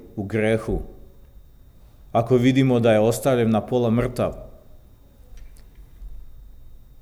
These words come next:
da ne možemo samo da pređemo na drugu stranu i da prođemo.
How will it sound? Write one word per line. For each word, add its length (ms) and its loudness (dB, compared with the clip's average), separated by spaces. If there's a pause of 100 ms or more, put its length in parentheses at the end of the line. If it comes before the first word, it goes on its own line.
(1800)
da 120 0
ne 160 4
možemo 420 4
samo 340 0
da 420 0 (160)
pređemo 340 0
na 100 0
drugu 280 -2
stranu 520 -2
i 40 -4
da 120 -4
prođemo. 560 -4